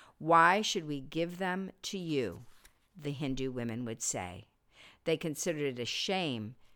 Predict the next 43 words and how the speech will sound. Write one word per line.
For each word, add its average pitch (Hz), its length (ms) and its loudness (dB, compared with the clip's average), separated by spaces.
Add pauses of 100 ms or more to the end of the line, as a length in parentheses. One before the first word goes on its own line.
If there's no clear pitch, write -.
(140)
to - 120 -6
give 160 340 2
their 156 120 2
children 123 460 -4
to 113 100 -10
Christians, - 840 -8 (580)
and 156 160 2
they 143 100 4
considered 143 600 -2
it - 120 -8
an 135 220 -6 (180)
honor 131 480 2 (240)
to 160 140 -2
give 143 300 0
them 110 300 -4 (120)
to - 140 -4
the 127 100 -6
gods, 110 600 0 (280)
which 147 360 6
was 127 400 0 (100)
a 156 40 -8
polite - 380 2
way 127 160 0
of 104 80 -8
saying 101 480 -6 (340)
to - 100 -6
the 123 120 -4
demons. - 680 -6 (2500)
Being 302 220 4
exposed 254 400 4
to - 120 0
Amy 208 200 0
Carmichael 165 720 -2
will 180 120 0
change 160 340 -2
your 139 120 -2
life. 110 340 -2
She - 200 2
will 190 140 4
spoil 240 720 6
you 202 340 4
for 175 180 0
Christianity 143 1120 -2